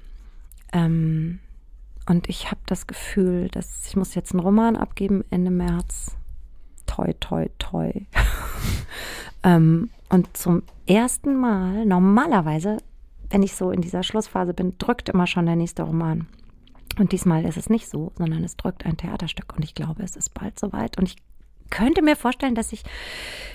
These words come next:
im Sommer mit zittrigen Fingern, äh,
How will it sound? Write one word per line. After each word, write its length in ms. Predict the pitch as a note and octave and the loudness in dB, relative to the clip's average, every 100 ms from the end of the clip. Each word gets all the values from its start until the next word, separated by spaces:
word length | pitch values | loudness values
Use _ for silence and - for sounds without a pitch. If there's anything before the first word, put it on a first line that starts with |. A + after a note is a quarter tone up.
| - | -4
im 120 | F#3+ | 0
Sommer 300 | F3+ A3 B3 | 4 6 6
mit 240 | A3 - | 4 0
zittrigen 560 | - D4+ - D4+ C4+ B3+ | -4 -6 -4 -2 0 0
Fingern, 800 | - - D4+ D4+ E3+ G3+ B3 C4+ - | -2 -2 2 4 4 2 0 -2 -4
äh, 380 | G3+ G3+ G#3 | 0 0 0